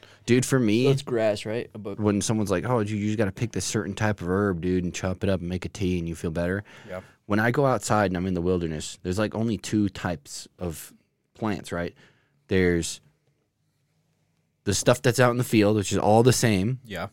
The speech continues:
Speaker 1: Then there's trees, and there's bushes.
Speaker 3: Yep.
Speaker 1: That's it.
Speaker 3: Different colored roses.
Speaker 1: Yeah. Whenever I look out there, I'm just like, "I can't tell you what the fuck's out there." I can't look at a single plant and be like,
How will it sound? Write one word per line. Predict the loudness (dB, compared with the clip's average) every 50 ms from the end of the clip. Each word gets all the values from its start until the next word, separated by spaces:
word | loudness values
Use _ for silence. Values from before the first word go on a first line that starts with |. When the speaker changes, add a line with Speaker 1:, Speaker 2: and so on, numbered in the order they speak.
| _ _ _ _ _ _ _ _ _ _ _ _ -4
Speaker 1:
Then | 0 0
there's | 0 0 0 -4
trees, | -2 2 2 2 4 2 0 0 -2 -6 -14 _ _ _ _ _ _ _ _ _ _ _ _ _ _ _ _ _ _ -4
and | -2 -2
there's | -2 -2 -2
bushes. | 2 4 4 4 4 0 -6 -8 -10 -12 -14 _ _ _ _ _ _ _ _ -12
Speaker 3:
Yep. | -10 -10 -10 _ _ _ _ _ _ -10
Speaker 1:
That's | -8 -6 -4 -2 -2
it. | -2 -2 -4 _ _ _ _ -18 -14
Speaker 3:
Different | -14 -10 -10 -10 -10 -12 _ _ _ _ _ _ _ _ _ _ -12
colored | -4 0 0 2 2 2
roses. | 0 0 0 0 -2 -4 -8 -10 -12 -12 -16 _ _ _ _ -20 -20 -12 -2
Speaker 1:
Yeah. | 0 0 0 0 -2 -4 -6
Whenever | -2 2 2 2 4 4 2
I | 2
look | 0 0 -2 0
out | -2 -2 0
there, | 0 -2 -2
I'm | -2 -4
just | -6 -8 -8
like, | -10 -10 -10
"I | -10
can't | -8 -8 -8 -8 -8
tell | -10 -8 -6 -4
you | -4 -4
what | -4 -4 -6 -6
the | -10 -10
fuck's | -6 -4 -4 -4 -4 -4
out | -4 -4 -4 -4
there." | -6 -8 -8 -8 -10 -14 _ _ _ _ _ _ _ -10
I | -6
can't | -4 -2 -2 0
look | 0 0
at | 0 0
a | 0
single | 0 0 0 2 2 2 2
plant | 2 2 0 2 2 2
and | 2
be | 0 -2
like, | -2 -4 _